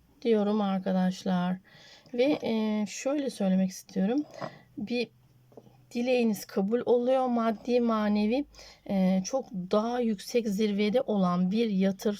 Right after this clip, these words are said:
türbe görünüyor şu şekilde. Oraya gitmişsiniz. Bir mezar var. E, bir ağaç var yanında. E, iki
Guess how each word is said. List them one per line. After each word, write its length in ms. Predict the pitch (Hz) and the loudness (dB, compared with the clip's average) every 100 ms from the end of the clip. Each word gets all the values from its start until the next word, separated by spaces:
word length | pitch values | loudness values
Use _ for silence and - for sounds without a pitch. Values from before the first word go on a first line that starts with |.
| - | -6
türbe 340 | 196 185 196 | -6 -2 -2
görünüyor 460 | 202 247 254 269 262 | 0 0 -2 -4 -6
şu 120 | - | -8
şekilde. 500 | 247 - 254 262 302 - - - - | -10 -8 -6 -6 -8 -12 -20 -20 -2
Oraya 300 | 240 254 254 | 0 2 2
gitmişsiniz. 1000 | 190 214 - 247 247 - 262 277 254 220 | 0 -2 -2 -4 -6 -8 -6 -6 -6 -2
Bir 140 | 226 | 0
mezar 460 | 214 208 196 202 220 | 2 2 0 -2 -4
var. 240 | 240 262 - - - - - - 262 | -4 -6 -8 -18 -20 -20 -20 -12 -4
E, 340 | 202 196 190 | -2 0 0
bir 160 | 240 - | -2 0
ağaç 460 | 180 190 233 - 262 | 0 0 0 -4 -4
var 160 | 247 | -2
yanında. 640 | 240 240 226 233 233 262 294 - - - - | 2 2 2 0 0 -4 -10 -20 -20 -20 -4
E, 60 | 190 185 180 180 185 | 0 2 2 -2 -2
iki 440 | 220 - - 254 | -4 -6 -4 -4